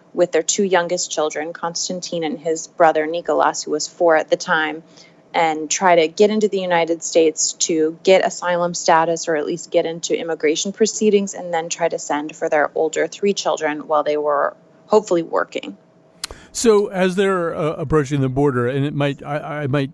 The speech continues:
Speaker 2: urge people to actually read Caitlin Dickerson's story about this because it covers the logistics of it, uh, very well. But basically through a f-, series of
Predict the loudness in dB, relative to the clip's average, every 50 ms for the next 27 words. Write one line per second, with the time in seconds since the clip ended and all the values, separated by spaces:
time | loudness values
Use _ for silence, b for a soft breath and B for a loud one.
0 | _ _ 2 2 2 2 2 -2 -2 -2 -2 -2 -4 -2 -2 -2 -2 -2 -2 -2
1 | -4 -2 -2 -4 -4 -4 -6 -6 -4 -2 -2 -2 -2 -4 -6 -6 -4 -4 -4 -6
2 | -6 -12 -14 -4 -2 0 0 2 0 0 -2 -2 -4 -6 -6 -6 -8 -8 -8 -8
3 | -8 -8 -8 -8 -12 -14 B B B B B B _ -4 -2 -2 -2 -4 -4 -4
4 | -4 -4 -4 -4 -4 -4 -2 -2 -4 -4 -2 -4 -6 -4 -2 -2 -2 -2 -4 -6
5 | -8 -8 -6 -6 -4 -4 -4 -4 -4 -2 0 0 0 0 -2 -4 B B B B
6 | B -2 0 0 0 0 0 0 0 0 -2 -4 -2 -2 -2 0 0 0 0 0
7 | 0 -2 -6 -14 -20 _ _ _ _ _ _ -16 -6 -2 2 2 4 4 2 2
8 | 2 0 0 0 -2 -4 -6